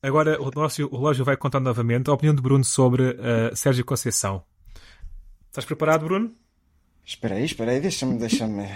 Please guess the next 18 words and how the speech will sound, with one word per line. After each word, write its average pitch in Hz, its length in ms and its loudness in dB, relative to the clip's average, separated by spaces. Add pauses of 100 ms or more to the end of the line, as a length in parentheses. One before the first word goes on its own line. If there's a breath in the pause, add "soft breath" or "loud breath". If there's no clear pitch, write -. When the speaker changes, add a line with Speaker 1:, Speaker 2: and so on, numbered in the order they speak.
Speaker 2:
<laughs> - 180 -20
deixa-me 135 280 -10
focar 160 360 -2
um 226 60 -6
bocadinho. 214 580 -6 (380)
Eh, 196 260 0
estou, 175 400 -2 (120)
estou - 260 -14
preparado. 92 340 -10 (560)
Speaker 1:
Diogo, 151 240 2
teu 160 140 -2
cronómetro, 147 500 -8 (240)
vai. 147 240 -2 (1900 loud breath)
Speaker 2:
É 226 80 0
assim, 147 360 -2 (140)
Sérgio 202 340 -2
Conceição, 185 840 -2
eh, 170 520 -8